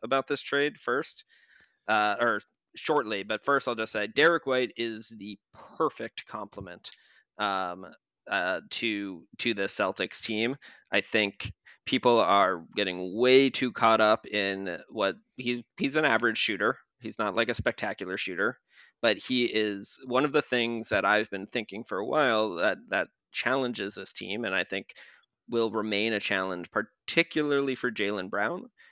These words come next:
is the w-, the speed at which our core players process the game. And Derek White is one of those players that has elite processing speed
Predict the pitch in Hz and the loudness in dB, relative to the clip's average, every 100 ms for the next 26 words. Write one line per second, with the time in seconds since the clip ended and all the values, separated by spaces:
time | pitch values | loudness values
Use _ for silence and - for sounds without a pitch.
0 | _ - 117 113 107 107 104 104 - 117 | _ -2 0 0 -4 -4 -4 -6 -8 -8
1 | - - - 131 143 139 107 104 104 - | -6 -10 -2 2 4 6 4 2 -2 0
2 | - - 101 - - 113 104 95 - 98 | -2 -2 -4 -6 -8 -4 -2 -4 -4 -2
3 | 98 101 - - 101 92 90 80 - 90 | 0 -2 -6 -2 0 0 -4 -8 -10 -12
4 | - - - _ _ _ _ _ _ _ | -12 -14 -18 _ _ _ _ _ _ _
5 | _ - 110 101 98 92 - _ - 120 | _ 0 2 2 -2 -10 -18 _ 2 6
6 | 131 135 - 117 113 101 107 104 101 98 | 6 4 4 2 2 -2 -6 -6 -4 -4
7 | 98 - 87 87 85 95 92 98 98 95 | -4 -2 -2 -2 -2 -4 -2 -2 -2 -4
8 | 110 107 107 110 104 _ _ _ _ - | -6 -6 -4 -6 -8 _ _ _ _ -2
9 | 98 - - 92 87 - 101 90 80 | 0 -2 -8 -10 -12 -10 -10 -10 -12